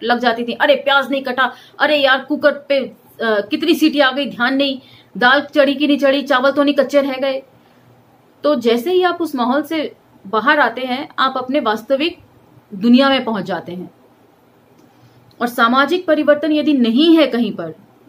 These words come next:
तो धार्मिक, अ, क्षणिक सुख का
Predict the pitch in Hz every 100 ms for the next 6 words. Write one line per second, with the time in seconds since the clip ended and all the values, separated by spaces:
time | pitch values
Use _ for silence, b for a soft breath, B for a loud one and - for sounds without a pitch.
0 | _ _ _ _ _ _ _ _ _ _
1 | - 285 233 208 220 277 330 330 _ -
2 | - 214 208 302 302 339 - 277 254 -